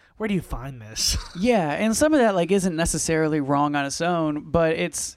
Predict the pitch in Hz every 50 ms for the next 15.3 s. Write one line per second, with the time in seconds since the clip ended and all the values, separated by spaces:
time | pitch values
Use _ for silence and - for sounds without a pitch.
0 | _ _ _ - 156 156 180 247 277 302 247 220 208 175 156 147 139 139 127 131
1 | 131 135 - _ _ _ _ _ _ _ _ - 156 139 131 175 175 175 170 160
2 | 156 147 143 139 143 - _ - 156 151 143 143 139 139 139 - - - - 175
3 | 170 170 165 156 143 - 151 143 139 135 135 135 143 151 151 151 139 143 139 135
4 | 127 127 - - - - 160 156 160 156 - - 156 147 147 147 147 147 143 139
5 | 139 147 147 143 143 139 139 131 135 143 143 127 135 135 139 - 143 135 - 139
6 | 143 135 135 135 139 147 143 139 - 156 151 151 151 147 143 139 139 135 139 -
7 | - - - - - _ _ _ - - 226 220 208 202 180 160 151 - 165 156
8 | 156 147 143 143 - - 151 147 143 123 131 131 139 131 - - 147 156 165 156
9 | 151 151 156 156 - - - - - - - - - 170 165 160 160 156 151 147
10 | 151 147 143 139 135 131 131 131 - - _ _ _ _ _ - 202 208 214 -
11 | 202 185 165 156 170 156 147 - - 156 160 151 151 151 156 160 156 151 147 151
12 | 156 - 175 160 156 156 156 180 180 214 - 233 220 202 208 226 226 190 170 190
13 | 185 - 180 - 147 143 143 139 - 143 139 135 135 127 131 127 131 131 135 131
14 | 127 - - 147 135 139 147 151 - - 143 135 135 147 143 - - - - 165
15 | 156 147 139 135 139 -